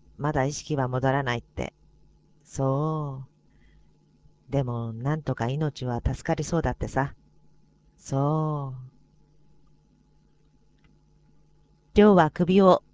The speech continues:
右に左に振ってあたりを見回した。黄色。そうだ。空気が黄色い。えー、と思って目を凝らした。そうすると、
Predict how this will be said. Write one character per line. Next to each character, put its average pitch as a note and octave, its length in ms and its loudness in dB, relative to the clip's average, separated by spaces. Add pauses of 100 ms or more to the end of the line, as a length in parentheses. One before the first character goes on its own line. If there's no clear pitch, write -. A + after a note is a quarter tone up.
(540)
右 F3+ 300 0
に G#3+ 260 0
左 A3 420 0
に G#3 140 0
振 - 100 -10
っ - 20 -20
て - 240 2
あ G3 100 2
た F#3 120 0
り D3 160 0
を C3 40 -4
見 C3 180 -6
回 C#3+ 280 -2
し - 120 -14
た。 - 180 -10 (1120)
黄 F3+ 240 -2
色。 E3 240 4 (540)
そ G3+ 240 4
う F3+ 60 4
だ。 C3 180 -2 (580)
空 D4+ 240 8
気 E3 120 -8
が D#3 140 0
黄 G3 240 2
色 G3+ 180 6
い。 - 100 -2 (580)
え D#3 60 -4
ー、 F3 880 0 (420)
と G#3 160 8
思 G3 160 2
っ G3+ 40 -2
て D#3+ 220 0
目 F3 160 4
を D3+ 100 2
凝 - 140 -2
ら C#3+ 140 0
し - 120 -8
た。 - 160 -6 (840)
そ - 260 6
う A#3+ 40 6
す - 160 2
る A#3 100 6
と、 D#3+ 260 4